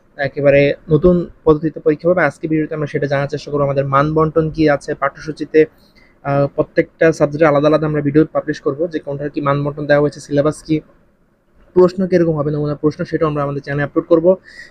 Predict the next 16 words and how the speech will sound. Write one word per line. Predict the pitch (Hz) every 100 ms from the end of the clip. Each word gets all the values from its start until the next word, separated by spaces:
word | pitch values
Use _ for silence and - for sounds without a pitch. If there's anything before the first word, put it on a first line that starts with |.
| _
ষষ্ঠ | - 160 -
থেকে | 156
নবম | 156 147 156
শ্রেণীর | - 165 -
শিক্ষার্থীদের | - 160 165 175
তোমরা | 147 143 143 139 - - -
যারা | 143 143
আমার | 147
চ্যানেলটি | 143 147 156
এখন | 156
সাবস্ক্রাইব | 151 - 180
করেন, | 180 170
চ্যানেলটি | 156 147
সাবস্ক্রাইব | 147 - 165 160
করে | 160
দাও। | 143